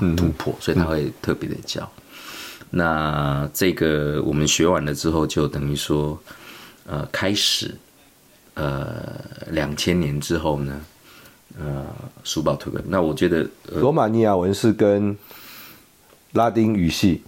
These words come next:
Speaker 1: 对，我们现在哈，
Speaker 2: 比较有关。
Speaker 1: 很多人都知道这个意大利文，啊，不是，那个，呃，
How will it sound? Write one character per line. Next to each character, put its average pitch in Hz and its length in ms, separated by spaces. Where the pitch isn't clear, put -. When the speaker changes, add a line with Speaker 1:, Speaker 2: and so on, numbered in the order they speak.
Speaker 1:
对， 78 260
我 92 200
们 92 120
现 90 280
在 92 220
哈， 85 40
Speaker 2:
比 - 40
较 82 60
有 73 60
关。 - 20
Speaker 1:
很 87 140
多 113 160
人 92 100
都 101 120
知 104 120
道 98 200
这 - 100
个 82 160
意 110 140
大 98 160
利 90 160
文， 69 260
啊， - 80
不 87 100
是， 78 60
那 80 140
个， 71 360
呃， 73 140